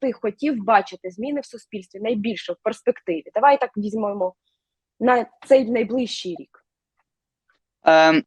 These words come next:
Speaker 2: я вважаю, що українське суспільство дуже доросліше, і українське суспільство стає дійсно класною нацією. Прекрасним прик-, показником того є, ем, шум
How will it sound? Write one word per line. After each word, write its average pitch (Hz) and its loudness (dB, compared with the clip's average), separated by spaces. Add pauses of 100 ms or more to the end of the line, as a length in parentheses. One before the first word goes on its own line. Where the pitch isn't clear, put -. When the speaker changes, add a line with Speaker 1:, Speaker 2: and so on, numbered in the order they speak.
(720)
Speaker 2:
я 196 6
вважаю, 214 6
що 175 4
українське 190 4
суспільство 170 2
дуже 170 4
доросліше, 147 4
і 147 4
українське 175 4
суспільство 175 2
стає 160 4 (120)
дійсно 165 4 (300)
класною 170 4
нацією. 139 2 (420)
Прекрасним 220 4
прик-, 208 2
показником 208 4
того 233 6
є, 185 4 (520)
ем, 160 6 (2000)
шум 294 4